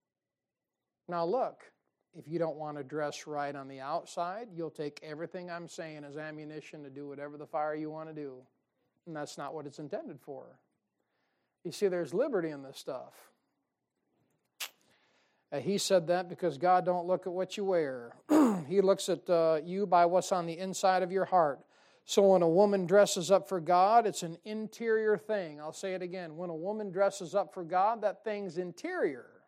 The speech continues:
It's interior. And then that hidden man of the heart will manifest itself on the outside.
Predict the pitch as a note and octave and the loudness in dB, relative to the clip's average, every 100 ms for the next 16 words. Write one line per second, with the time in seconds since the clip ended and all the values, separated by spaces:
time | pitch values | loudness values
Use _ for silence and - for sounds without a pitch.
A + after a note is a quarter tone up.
0 | _ _ - G3+ F3+ B3 A#3+ F3+ C3 A2+ | _ _ -8 -6 -4 2 4 4 0 -12
1 | _ _ _ _ _ _ _ _ D3+ F3+ | _ _ _ _ _ _ _ _ -2 0
2 | F#3 F#3 E3+ G3+ G3 G3 F#3+ F#3 F3 F#3+ | 2 2 4 2 4 0 0 2 2 6
3 | G3+ B3 F3 E3 F3+ F#3 E3 G3 F#3 - | 6 6 -4 -6 -6 -6 -2 -2 -2 -6
4 | _ - G3 F3+ - F3 E3+ F3 F3 F3 | _ 0 2 2 0 -4 0 2 0 2
5 | G3 F3 C3 - | 2 2 -2 -8